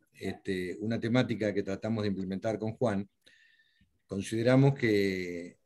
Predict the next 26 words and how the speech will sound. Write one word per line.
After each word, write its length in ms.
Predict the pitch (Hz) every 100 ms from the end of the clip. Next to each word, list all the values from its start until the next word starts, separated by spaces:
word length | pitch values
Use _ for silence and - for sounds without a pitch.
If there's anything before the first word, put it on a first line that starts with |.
| _ _ - _ - _ -
en 100 | 104
este 160 | 107 113
tipo 240 | 123 123
de 80 | 131
cursos 420 | 135 135 131 139
somos 260 | 123 107 98
todos 200 | 113 104
profesionales 640 | 101 104 98 101 107 101
de 80 | 98
la 60 |
actividad. 520 | 95 98 110 135 95 - _ _ _ _ _ -
Entonces, 720 | 95 92 127 127 131 113 104
yo 80 | -
no 100 | 131
les 100 | 120
puedo 200 | 127 120
venir 220 | 104 101
a 40 | 101
hacer 200 | - 104
una 160 | 101
pregunta 680 | 98 107 117 117 117 104 92
como 160 | 98 95
en 40 |
la 60 | 95
escuela 220 | 113 113
primaria, 540 | 110 143 135 120 131